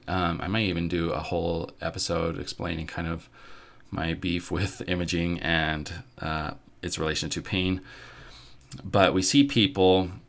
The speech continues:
who have a giant disc herniation in their low back or their neck, right?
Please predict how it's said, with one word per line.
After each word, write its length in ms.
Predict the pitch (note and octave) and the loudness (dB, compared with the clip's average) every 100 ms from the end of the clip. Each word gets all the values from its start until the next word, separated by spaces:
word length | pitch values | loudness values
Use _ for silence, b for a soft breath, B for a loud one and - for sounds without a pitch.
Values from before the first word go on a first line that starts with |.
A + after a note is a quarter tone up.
| - - - F2+ | -20 -14 -8 -2
who 180 | G2 | 0
have 640 | F#2 F#2 F#2 F2+ F2 - - - - - F2+ | 4 6 6 6 4 -2 -14 -18 -20 -8 -2
a 360 | F2+ F2 E2 - | 2 2 0 -4
giant 500 | E2+ F#2 F#2+ F#2+ F2+ | -2 2 4 4 2
disc 260 | D#2+ F2 - | 2 2 2
herniation 640 | - F2 E2+ E2 - E2+ B1+ | 0 2 2 2 0 0 -2
in 180 | E2 | 0
their 120 | E2 E2 | 2 2
low 200 | D#2+ D#2+ | 2 4
back 360 | D#2 D#2+ - | 4 4 2
or 280 | - E2 E2 | -2 -2 -2
their 160 | D#2 D#2 | -2 -2
neck, 300 | D#2 D2+ - | -2 -4 -2
right? 260 | D#2+ E2 | 0 -2